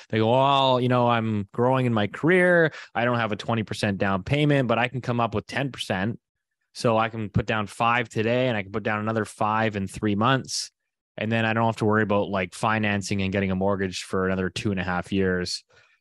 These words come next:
And by then my income will be up and I'll have my twenty percent down payment and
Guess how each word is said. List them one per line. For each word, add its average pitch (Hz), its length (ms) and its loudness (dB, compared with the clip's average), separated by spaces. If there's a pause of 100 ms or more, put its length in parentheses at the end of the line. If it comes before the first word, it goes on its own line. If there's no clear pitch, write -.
And 101 120 -2
by 98 120 2
then 104 200 0
my 92 180 0
income 98 280 -2
will 90 100 -2
be 90 180 0
up 95 340 0
and 90 100 0
I'll 87 140 -2
have 90 200 -4
my 87 140 -6
twenty 90 300 -6
percent 80 400 -6
down 85 240 -6
payment 82 580 -14
and 76 300 -10